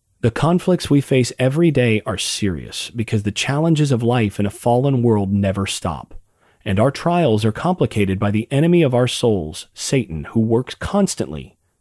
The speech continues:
to obscure God's work in our lives. At any given time, even the most devoted Christian can find himself or herself teetering on the brink of despair and unbelief.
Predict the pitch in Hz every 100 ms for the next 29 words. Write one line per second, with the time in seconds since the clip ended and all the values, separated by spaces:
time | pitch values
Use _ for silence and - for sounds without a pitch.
0 | _ _ - 107 - - 120 127 127 117
1 | 101 104 104 95 98 90 90 87 71 67
2 | - _ _ _ _ _ _ _ _ _
3 | 104 120 151 160 151 135 143 107 85 135
4 | 156 135 135 143 - 113 113 139 151 -
5 | 139 - 85 57 _ _ _ _ - 104
6 | 117 120 117 135 - 143 139 120 104 120
7 | - 95 87 - _ _ - - 175 185
8 | 175 143 131 110 120 127 117 101 - -
9 | - 117 120 - 101 92 107 104 98 92
10 | 90 -